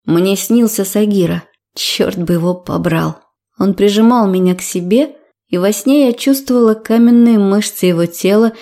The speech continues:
и даже запах, мужской, терпкий, напоминающий запах древесного дыма. Командор гладил меня по спине,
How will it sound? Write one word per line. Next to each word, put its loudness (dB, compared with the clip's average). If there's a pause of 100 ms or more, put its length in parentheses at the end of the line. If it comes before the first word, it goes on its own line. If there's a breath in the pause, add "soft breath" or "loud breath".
(180 loud breath)
и -4
даже -2
запах, -6 (220)
мужской, -2
терпкий, -6 (260)
напоминающий 0
запах -2
древесного 0
дыма. 0 (360)
Командор 0
гладил 0
меня 0
по -10
спине, -2